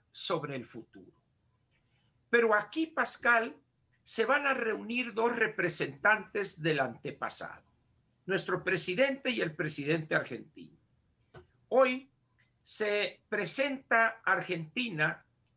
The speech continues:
como lo que ha sido hace más de cien años, Pascal, un tango, un país que tenía todo y demostró poder aprovecharlo de manera óptica,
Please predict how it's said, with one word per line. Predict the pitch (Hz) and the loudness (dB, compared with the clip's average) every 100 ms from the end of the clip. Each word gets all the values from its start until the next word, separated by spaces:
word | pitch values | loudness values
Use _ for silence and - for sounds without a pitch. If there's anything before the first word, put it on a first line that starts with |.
| _ | _
como | - 233 247 | -4 -2 2
lo | 233 233 | 0 0
que | 247 | 0
ha | 311 | 2
sido | 285 262 269 254 233 - | 2 0 0 -2 -2 0
hace | 233 226 | 0 0
más | 196 202 180 | 0 0 0
de | 180 | -2
cien | - 196 160 | 0 0 -2
años, | 120 120 107 95 - | -2 -4 -10 -14 -12
Pascal, | 113 107 - 104 95 - _ _ _ _ | -10 -10 -8 -8 -8 -16 _ _ _ _
un | 269 226 - | -8 -8 2
tango, | 160 117 95 82 - _ _ - - _ _ _ | 2 2 -8 -18 -20 _ _ -20 -20 _ _ _
un | 285 - | -12 2
país | 220 226 240 - | 2 2 0 -2
que | - 185 | -2 -6
tenía | 151 165 180 226 185 - | -2 -2 0 0 0 2
todo | 208 214 196 | 2 4 2
y | 165 | 2
demostró | 156 151 147 - - 185 190 226 226 - _ | 2 0 -2 -4 -2 0 2 2 -2 -16 _
poder | - 175 202 214 | 0 2 4 4
aprovecharlo | 190 165 139 135 - 190 180 175 | 2 -2 -4 -4 2 2 2 -4
de | 143 | -4
manera | 135 135 175 151 | -4 0 2 2
óptica, | 165 202 _ - - 202 - | 2 -2 _ -12 -4 -4 -4